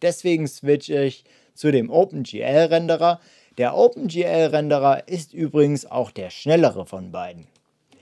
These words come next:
Jetzt kann ich hier unter Accumulation Effects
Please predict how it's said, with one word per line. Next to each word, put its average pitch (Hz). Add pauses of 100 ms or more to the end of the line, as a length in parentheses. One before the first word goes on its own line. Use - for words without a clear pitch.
(180)
Jetzt 226
kann 214
ich 202
hier 156
unter 135
Accumulation 180
Effects 151